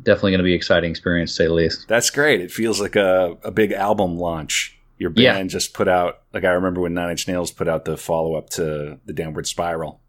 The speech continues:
Speaker 2: and we
Speaker 1: Mm.
Speaker 2: waited in line. The, the local newspaper took pictures of us. We were the, you know, the, the freaks waiting in line for this new album <laughs> in
Speaker 1: Huh.
Speaker 2: little
Speaker 1: That's
Speaker 2: North,
Speaker 1: awesome.
Speaker 2: North Dakota. Yeah, pretty cool.
Speaker 1: Trent Reznor's a,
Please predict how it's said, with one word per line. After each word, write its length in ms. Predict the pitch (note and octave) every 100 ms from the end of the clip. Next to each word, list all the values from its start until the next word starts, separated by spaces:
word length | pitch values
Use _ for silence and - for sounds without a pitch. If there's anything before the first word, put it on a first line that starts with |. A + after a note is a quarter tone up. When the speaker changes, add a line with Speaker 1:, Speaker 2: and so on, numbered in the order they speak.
| -
Speaker 2:
and 100 | F2
we 80 | E2+
Speaker 1:
Mm. 120 | G#2
Speaker 2:
waited 240 | G2 F2
in 80 | F2
line. 440 | F2+ F#2+ F#2 E2 D#2 _ _ _ _ _ _
The, 300 | F2 E2 D#2+ D2+
the 120 | E2
local 260 | F2+ F2+
newspaper 560 | F2+ F#2+ F#2 - E2 D2+
took 160 | - -
pictures 400 | G2 - E2+ E2
of 100 | D#2
us. 240 | D2 -
We 120 | E2
were 100 | D#2+
the, 160 | D#2+ D#2+
you 80 | F2
know, 120 | D#2+
the, 160 | D2+ D2 -
the 120 | F2+
freaks 400 | - F#2+ F2 -
waiting 240 | F2 E2+
in 60 | F#2
line 280 | E2+ E2+ E2+
for 140 | D#2+
this 180 | D#2 -
new 160 | F2 E2
album 380 | E2 E2 D#2 -
<laughs> 260 | - C#3 - C#3 -
in 180 | G#2 A2
Speaker 1:
Huh. 480 | C3 G#2+ A3+ C4 G#3+
Speaker 2:
little 200 | G#2+ G2
Speaker 1:
That's 100 | F#2
Speaker 2:
North, 160 | G#2 F#2+
Speaker 1:
awesome. 220 | - G2
Speaker 2:
North 240 | G2+ F#2
Dakota. 540 | G#2+ F#2 G2+ F2+ D#2 -
Yeah, 240 | G2 F2+ E2
pretty 240 | - F2
cool. 260 | D#2+ F2 D#2+
Speaker 1:
Trent 180 | C#3 B2
Reznor's 460 | B2 A#2+ A#2 G#2+
a, 200 | G#2+ G2+